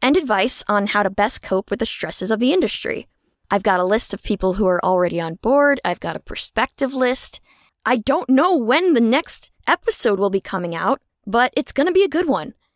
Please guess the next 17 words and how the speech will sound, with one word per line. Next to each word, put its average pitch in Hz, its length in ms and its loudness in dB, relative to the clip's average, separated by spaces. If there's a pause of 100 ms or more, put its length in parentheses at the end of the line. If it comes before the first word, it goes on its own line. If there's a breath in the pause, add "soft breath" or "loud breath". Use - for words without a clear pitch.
I 208 80 0
promise 254 420 -2
you 269 60 -2
that. 226 240 0 (560)
Check - 240 -4
out 392 140 2
our 294 160 4
website. 233 540 2 (180)
We 214 220 -2
are 214 120 4
at 208 240 2
the - 160 -4
mindful 214 640 -2
voice 233 260 -2
actor 196 320 -2
dot 190 300 0
com. 214 440 0